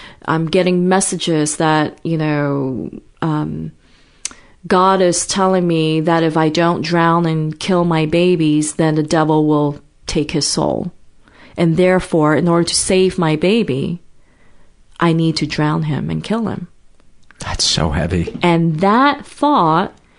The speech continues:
Speaker 1: is a thought that the mother would believe in as if it is a real thought.
Speaker 2: As
Speaker 1: And
Speaker 2: opposed to it scaring her.
Speaker 1: Exactly. As opposed to, "Oh my gosh, why am I having this thought?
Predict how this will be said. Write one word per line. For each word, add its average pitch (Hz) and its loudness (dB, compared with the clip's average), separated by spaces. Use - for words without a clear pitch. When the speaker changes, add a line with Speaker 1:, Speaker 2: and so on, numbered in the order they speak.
Speaker 1:
is 196 2
a 190 2
thought 226 2
that 196 0
the 190 0
mother 175 2
would 165 -2
believe 175 0
in 151 -6
as 170 2
if 156 0
it 165 0
is 156 -2
a 156 -4
real 156 -2
thought. - -8
Speaker 2:
As 107 0
Speaker 1:
And - 2
Speaker 2:
opposed 110 2
to 101 2
it 87 -2
scaring 78 0
her. - -8
Speaker 1:
Exactly. 156 0
As 185 2
opposed 180 2
to, 175 2
"Oh 185 4
my 180 2
gosh, 180 2
why 165 2
am 196 2
I 175 2
having 156 -2
this 170 0
thought? 269 -2